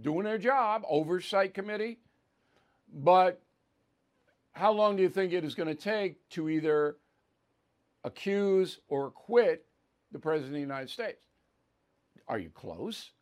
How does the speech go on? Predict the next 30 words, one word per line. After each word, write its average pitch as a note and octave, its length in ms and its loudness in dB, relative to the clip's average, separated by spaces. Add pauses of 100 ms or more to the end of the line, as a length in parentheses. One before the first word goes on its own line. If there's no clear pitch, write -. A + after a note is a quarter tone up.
(560)
Do D3 80 -10
you C3 120 -6
have G#2+ 320 -6
anything F#3 580 -8 (420)
specifically? G#3+ 1040 -6 (380)
Laptop's A3+ 480 2
not F3 140 -6
gonna D3 140 -4
matter. C#3 260 -6 (880)
Okay, D3 120 0
that's E3 240 -2
what D3+ 140 -12
they D3+ 100 -6
call C#3 240 -6
hearsay. B2+ 440 -10 (960)
All C3 60 -10
right, D3 180 -4
it's D3 120 -12
gotta F#3 220 0
be D3+ 300 -6
fine. E3 160 -12 (240)
That's B3 260 -6
what F3+ 100 -10
the F3 80 -8
question A#3+ 420 -2
should B2 160 -14
be, C#3 180 -6
rather D3 400 -2
than C#3 300 -4
the C3+ 280 -10